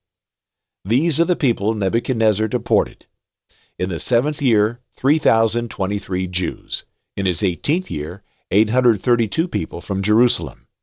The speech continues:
In Nebuchadnezzar's twenty-third year, Nebuzaradan, the commander of the guards,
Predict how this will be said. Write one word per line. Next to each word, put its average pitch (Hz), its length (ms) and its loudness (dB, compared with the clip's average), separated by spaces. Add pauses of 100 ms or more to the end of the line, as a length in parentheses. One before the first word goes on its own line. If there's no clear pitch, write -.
(240)
In 107 160 -2
Nebuchadnezzar's 90 800 0
twenty-third 117 600 0
year, 90 340 -6 (200)
Nebuzaradan, 95 840 0
the 87 100 -6
commander 104 440 0
of 80 100 -2
the 85 100 0
guards, 101 580 0